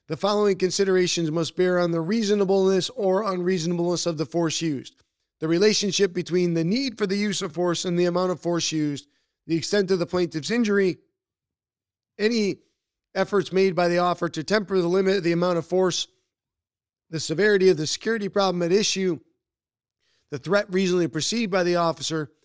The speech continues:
and whether the plaintiff was actively resisting. And those are, they're going to, uh, they are reviewing, uh, the Kingsley decision in this application. So they break it down into a couple of subsets here. Let's go through the most important one.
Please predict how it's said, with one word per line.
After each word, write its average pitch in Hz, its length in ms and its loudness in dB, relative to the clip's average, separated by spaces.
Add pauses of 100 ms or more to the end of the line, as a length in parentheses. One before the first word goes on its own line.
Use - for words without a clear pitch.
(260)
and 160 160 -2
whether 185 260 2
the 156 80 -4
plaintiff 165 420 -2
was 156 140 -4
actively 160 500 -2
resisting. 147 640 -4
And 135 100 -6
those 160 240 -2
are, 151 260 -2 (360)
they're 156 140 -2
going 160 300 0
to, 151 460 -2
uh, 139 160 -4
they 165 200 2
are 151 120 0
reviewing, 160 640 -2 (440)
uh, 151 120 0
the 151 120 -2
Kingsley 170 440 0
decision 151 460 -4
in 147 80 -4
this 147 260 -4
application. 139 720 -8 (460)
So 190 120 -2
they 196 100 6
break 254 220 2
it 247 80 -4
down 214 200 2
into 196 100 2
a 180 60 -2
couple 180 240 -2
of 160 60 -6
subsets 147 500 -4
here. 127 200 -8
Let's 160 200 -6
go 190 180 0
through 180 180 -6
the 147 200 -8
most 170 240 0
important 151 420 -6
one. 123 180 -10